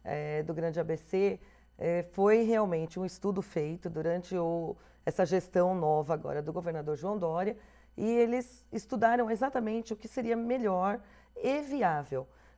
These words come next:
Não adianta também a gente traçar aí um, um plano pra uma coisa mirabolante que não vai ter um começo, um meio e um fim, né?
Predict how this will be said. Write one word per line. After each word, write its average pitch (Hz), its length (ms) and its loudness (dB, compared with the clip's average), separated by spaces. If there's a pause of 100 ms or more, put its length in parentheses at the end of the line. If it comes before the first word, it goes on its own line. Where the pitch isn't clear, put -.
Não 233 60 4
adianta 262 320 4
também 214 640 0
a 165 120 0
gente 180 300 -6
traçar 202 720 2
aí 175 300 0
um, 156 600 -2
um 165 160 -6
plano 175 540 4
pra 165 160 -2
uma 165 160 -2
coisa 165 400 0
mirabolante 180 680 0
que - 80 -6
não 208 120 -4
vai 196 160 2
ter 196 360 2 (380)
um 190 140 2
começo, 202 480 2
um 190 80 -4
meio 185 420 -4
e 214 140 -2
um 240 80 0
fim, - 360 -12 (320)
né? 143 280 -6